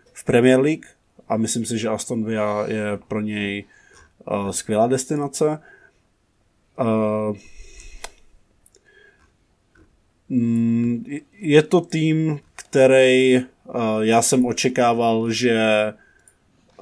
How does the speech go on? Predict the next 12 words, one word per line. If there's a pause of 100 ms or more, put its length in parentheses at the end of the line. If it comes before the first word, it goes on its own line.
(460)
pod
vedením
Gerarda
půjde
úplně
do
ok-, (100)
do
kopru
a
to
se